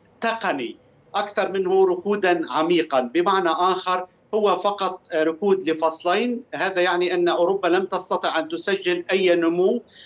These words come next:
وبالتالي دخلت مرحلة الركود. بريطانيا، آه، يعني مرت بظرف مشابه،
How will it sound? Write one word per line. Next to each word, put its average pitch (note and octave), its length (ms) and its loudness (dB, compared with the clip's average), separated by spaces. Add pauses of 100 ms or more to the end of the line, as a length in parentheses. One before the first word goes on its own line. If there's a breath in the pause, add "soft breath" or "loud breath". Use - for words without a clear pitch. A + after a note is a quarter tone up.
(120 loud breath)
وبالتالي F3 500 0
دخلت F3 520 -2 (100)
مرحلة E3 560 0 (120)
الركود. F3 680 2 (340 loud breath)
بريطانيا، G3+ 840 0
آه، D#3+ 140 2
يعني D#3 320 0
مرت G3+ 480 0
بظرف F3 500 0
مشابه، F#3 640 0